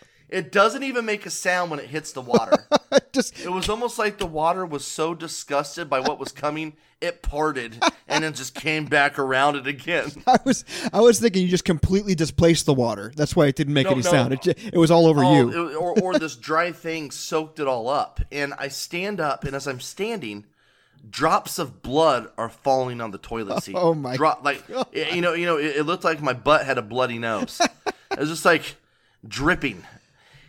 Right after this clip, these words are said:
Speaker 1: So I, I,
Speaker 2: Ugh.
Speaker 1: I, I get a wad of toilet paper. I, I stuff it up there and clench my cheeks to kinda stop the bleeding a little bit. And I turn around, and what is in the toilet looks like a giant camouflage crunchy Cheeto.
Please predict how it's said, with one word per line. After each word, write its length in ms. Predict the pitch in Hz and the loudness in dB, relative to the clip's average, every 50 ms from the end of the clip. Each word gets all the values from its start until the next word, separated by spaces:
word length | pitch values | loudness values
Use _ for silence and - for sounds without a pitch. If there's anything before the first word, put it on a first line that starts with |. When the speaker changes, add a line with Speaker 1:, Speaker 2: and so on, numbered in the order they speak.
| _ - | _ -12
Speaker 1:
So 300 | - - 180 170 160 151 | -2 2 4 6 6 6
I, 160 | 147 - 190 | 4 2 0
I, 20 | 185 170 147 151 143 117 143 | 0 0 0 0 2 0 -2
Speaker 2:
Ugh. 60 | 135 - - - | -4 -6 -8 -10
Speaker 1:
I, 60 | 117 | -10
I 40 | 127 | -8
get 180 | 123 131 185 196 | -4 0 0 0
a 80 | 185 147 | 0 -2
wad 320 | 127 123 135 147 170 165 | -4 -4 -2 0 0 0
of 100 | 143 123 | -2 -4
toilet 260 | - 165 170 165 160 | -4 -2 -2 -2 -2
paper. 300 | 147 165 156 156 151 156 | -2 -2 -2 -2 -2 -2
I, 100 | 143 120 107 - - | -2 -2 -2 -6 -8
I 40 | 117 | -8
stuff 420 | - - - - 175 180 175 - | -8 -4 0 4 4 4 4 2
it 80 | 156 151 | 2 4
up 200 | 151 147 151 - | 4 4 2 2
there 160 | 156 151 147 | 0 2 2
and 100 | 139 120 | 0 -2
clench 340 | - - 160 160 160 - - | -4 -4 -4 -4 -4 -4 -4
my 120 | 143 127 | -6 -6
cheeks 400 | 127 - - - 165 160 156 - | -6 -4 -2 0 0 0 0 -4
to 120 | - 123 | -10 -10
kinda 220 | 127 - 156 143 131 | -4 -2 -2 -2 -2
stop 320 | 127 - - 156 151 151 | -4 -2 -2 -2 -2 -2
the 80 | - 110 | -6 -12
bleeding 360 | 113 131 143 151 151 147 151 | -8 -4 -2 0 0 -2 -2
a 40 | 147 | -2
little 160 | 147 147 147 | 0 0 0
bit. 180 | 143 151 147 - - - - - - - _ - | 0 -2 -4 -4 -10 -20 -20 -20 -20 -20 _ -6
And 100 | - 127 | -2 0
I 80 | 135 135 | 0 0
turn 300 | 131 - - - 165 170 | 0 2 0 2 2 2
around, 560 | 165 147 143 151 151 143 139 127 117 117 - - _ _ _ _ _ _ _ _ _ _ - | 2 2 2 2 2 2 2 0 -2 -4 -8 -14 _ _ _ _ _ _ _ _ _ _ -8
and 560 | 131 131 135 131 131 127 127 123 117 - 120 | -6 -4 -2 -2 -2 -2 -4 -6 -10 -8 -2
what 180 | 123 143 160 185 | 0 2 2 2
is 160 | 185 156 151 | 0 -2 -2
in 80 | 160 151 | -4 -4
the 60 | 127 | -6
toilet 560 | - - - - 156 156 156 139 131 - - 131 | -8 -8 -4 -2 0 2 2 2 0 -2 -2 -4
looks 280 | 131 135 131 - - - | -4 -4 -4 -4 -4 -2
like 320 | 131 127 123 104 - - - | 0 0 -2 -4 -8 -16 -14
a 220 | 113 117 117 110 101 | -10 -10 -8 -8 -10
giant 800 | 95 95 101 101 113 127 123 143 160 180 175 - - - - _ _ _ _ _ _ _ _ _ | -12 -14 -10 -6 -2 -2 -2 -2 -2 -4 -6 -8 -10 -14 -16 _ _ _ _ _ _ _ _ _
camouflage 840 | - - - 165 160 160 151 135 - - - 117 117 113 107 107 - | -8 -4 0 0 2 2 0 -2 -4 -4 -2 0 2 2 2 0 -2
crunchy 500 | - - - - 135 131 127 - 117 110 | -8 -6 -2 -2 -2 -2 -2 -6 -8 -8
Cheeto. 480 | - - - 120 113 101 95 87 80 | -8 -8 -6 -4 -4 -2 -2 -4 -6